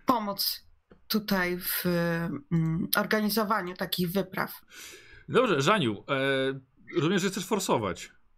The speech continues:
Speaker 1: Tak, to
Speaker 2: Wy-, wyciągając ciężkie działa odnoś-, odnośnie,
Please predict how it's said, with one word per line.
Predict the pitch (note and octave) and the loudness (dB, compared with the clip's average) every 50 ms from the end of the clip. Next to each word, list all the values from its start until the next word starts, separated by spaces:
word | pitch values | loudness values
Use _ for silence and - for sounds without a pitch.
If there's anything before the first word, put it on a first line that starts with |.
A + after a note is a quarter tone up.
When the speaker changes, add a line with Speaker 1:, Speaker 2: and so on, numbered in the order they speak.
| - - | -6 -2
Speaker 1:
Tak, | - F4 E4 D4 C4+ A3+ - - - - | 0 2 2 2 -2 -4 -6 -12 -8 -4
to | B3+ A#3+ B3+ D4 C#4+ - - B3+ B3 - - F4+ F#4 F4 E4 C#4+ - - - C4+ A#3 - - - _ _ _ _ - _ _ _ - _ _ - | -2 0 0 0 -2 -2 -4 -4 -4 0 0 0 2 2 0 -2 -4 -8 -6 -8 -8 -8 -10 -18 _ _ _ _ -20 _ _ _ -20 _ _ -12
Speaker 2:
Wy-, | B2+ A2+ C#3 E3 | -6 -2 -2 -2
wyciągając | D3 B2 C3 D3+ D3+ F#3 E3+ D#3+ E3+ F3 F3 E3 - | 0 0 -2 -2 0 0 0 2 2 2 2 0 -2
ciężkie | - - F#3 F3 - - F3+ D#3 | -2 -2 -2 -4 0 -2 -2 0
działa | C#3+ E3+ D#3+ D3+ C#3+ C3 B2+ C3 | 2 2 2 4 4 4 4 2
odnoś-, | B2+ B2+ C#3 C3+ A#2+ - - | 2 0 -2 -6 -6 -6 -6
odnośnie, | A2+ B2+ C#3 C#3 C3+ A#2+ - - B2+ B2 B2 | -8 -8 -6 -6 -6 -6 -6 -6 -4 -4 -2